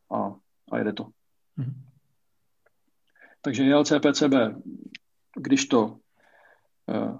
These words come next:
Speaker 1: když můžu tu výrobu plánovat, když, když hasím nějakou chybu, jako třeba dneska,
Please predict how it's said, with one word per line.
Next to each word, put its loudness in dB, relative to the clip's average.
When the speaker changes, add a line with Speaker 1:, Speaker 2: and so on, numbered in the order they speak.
Speaker 1:
když -2
můžu 8
tu 8
výrobu 10
plánovat, 4
když, 0
když 2
hasím 2
nějakou 6
chybu, 4
jako 0
třeba 0
dneska, -2